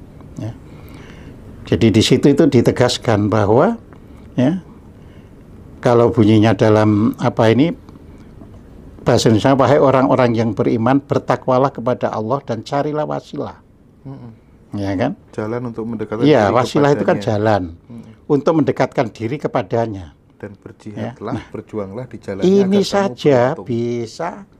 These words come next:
Speaker 1: bisa ribut.
Speaker 2: Betul, betul,
Speaker 1: Nah,
Speaker 2: betul,
Speaker 1: gitu
Speaker 2: betul.
Speaker 1: loh. Ya. Loh, ada yang mengatakan, "Berapa kalau begitu, apa bedanya dengan orang, apa ini,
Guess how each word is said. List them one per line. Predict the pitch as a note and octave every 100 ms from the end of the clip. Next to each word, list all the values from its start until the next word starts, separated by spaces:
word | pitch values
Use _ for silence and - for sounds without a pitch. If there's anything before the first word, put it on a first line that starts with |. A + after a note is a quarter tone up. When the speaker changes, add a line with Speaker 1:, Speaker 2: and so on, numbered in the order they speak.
| _ _ _ _ _ _ _
Speaker 1:
bisa | _ C3+ B2+ A#2+ G#2+ - F3+ F#3 F#3 - -
ribut. | F3 G3+ - D#3+ D#3+ D#3+
Speaker 2:
Betul, | B2 - G2+
betul, | G2+ G2+ F#2+
Speaker 1:
Nah, | A2+ G#2 F#2+ F#2+ G2
Speaker 2:
betul, | A#2
Speaker 1:
gitu | C3 D3
Speaker 2:
betul. | A2+
Speaker 1:
loh. | G2 - - - - - - -
Ya. | - C3 - - - - - - -
Loh, | C#3 C#3+ -
ada | - B2+
yang | F#3 F#3
mengatakan, | A#3 F3 G3
"Berapa | D3 F#3+ F#3
kalau | G3+ G#3
begitu, | F#3 D3+ F3 F#3+ -
apa | D4 D4+
bedanya | F3+ E3+ G3 C#4+ C4+
dengan | B3+ C#3+ C#3 C#3+ - - - - -
orang, | - C#3+ C#3+ C#3 C3+ C3 - - - - -
apa | D3+ C#3+ D3 C#3
ini, | C3 B2 D3+